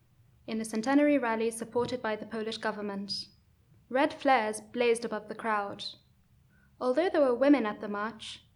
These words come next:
its tone and imagery were aggressively male. Poland's celebrations were a nationalist show of force, rather than a celebration of the country's achievements in areas such as education and science.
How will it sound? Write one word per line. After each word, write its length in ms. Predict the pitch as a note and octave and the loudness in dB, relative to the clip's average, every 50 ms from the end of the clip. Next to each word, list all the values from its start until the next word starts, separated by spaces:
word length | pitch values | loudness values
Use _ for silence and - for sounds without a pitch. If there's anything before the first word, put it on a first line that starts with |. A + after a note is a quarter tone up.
| _ _ _ _ _ _ _ _ | _ _ _ _ _ _ _ _
its 200 | A#3+ A#3 - - | -12 -10 -10 -10
tone 320 | - - C#4 C#4 D4 D4 D4 | -8 -4 0 4 6 6 6
and 120 | C#4 C#4 | 6 4
imagery 560 | - B3+ B3+ A#3+ - - A3 G#3 G#3 G#3+ A3 | 2 2 0 -2 -2 -6 -8 -8 -8 -8 -8
were 260 | A3 G#3+ A3+ A3+ - - | -8 -8 -6 -6 -6 -6
aggressively 600 | A3 A3 A3+ A3+ A3+ A3 A3+ - A#3+ - A3+ A3+ A3 | -6 -6 -4 -2 -2 -2 -4 -6 -8 -6 -6 -4 -4
male. 440 | G#3+ G#3 G3+ G3+ G3 - G3+ G#3+ - - _ _ _ _ _ _ _ _ _ _ _ _ _ _ _ _ _ _ _ _ _ | -4 -4 -4 -4 -6 -8 -10 -10 -14 -18 _ _ _ _ _ _ _ _ _ _ _ _ _ _ _ _ _ _ _ _ _
Poland's 380 | - D#4 E4 D#4 C#4+ C4 B3 B3 | 0 4 4 6 6 4 2 0
celebrations 640 | - A3 A3+ A3 A3+ A3+ A3+ A3+ A3+ - B3 A#3+ A#3 | -2 -2 -2 0 0 -2 -2 -2 -4 -4 -6 -6 -4
were 120 | A3+ A3 | -4 -4
a 60 | A3 | -2
nationalist 560 | A3+ A#3+ B3+ C4 - - C4 B3+ A#3 - - | 0 0 0 0 -2 -4 -6 -6 -6 -6 -10
show 240 | - - A#3+ A3 A3 | -8 -6 -6 -6 -6
of 80 | A3+ A3 | -6 -6
force, 580 | - - B3+ G#3+ G#3 G#3 G3+ - - - - - - - - - - _ _ _ _ _ - _ _ _ _ | -4 -2 -2 -2 -2 -6 -8 -10 -10 -10 -12 -14 -20 -20 -20 -20 -20 _ _ _ _ _ -20 _ _ _ _
rather 240 | - B3 B3 B3 C4 | -2 0 0 0 0
than 160 | B3+ B3 A#3+ | 0 0 0
a 60 | A#3+ A#3 | 0 -2
celebration 540 | - B3+ A#3+ A#3+ A#3+ B3 B3 C4 C4 C#4 | 0 0 0 0 2 2 2 2 2 0
of 60 | B3 A#3+ | -2 -2
the 80 | - | -4
country's 400 | - B3 A#3+ A#3+ - B3 A#3 - | -4 -4 -4 -4 -2 -4 -4 -2
achievements 500 | A3+ A3+ - B3 B3 A#3+ A#3+ A#3 A#3 A#3 | -4 -4 -4 -6 -6 -4 -4 -4 -4 -4
in 80 | A3+ G#3+ | -2 -2
areas 380 | G#3+ A3+ A3+ A3+ A3+ A3 A3+ | -2 0 0 0 -2 -2 -4
such 160 | A3+ B3 A3+ A#3 | -6 -8 -6 -6
as 120 | A3 - - | -6 -6 -6
education 560 | A3+ A3 A#3 A3+ A3 A3+ A3+ A3+ - - A3 | -6 -6 -6 -8 -6 -6 -6 -6 -6 -6 -6
and 160 | G#3+ A3 G#3+ | -6 -6 -6
science. 540 | - G#3+ G#3 G3+ G3+ G3 F#3+ G3+ - - - | -4 -4 -4 -4 -6 -8 -10 -12 -14 -18 -20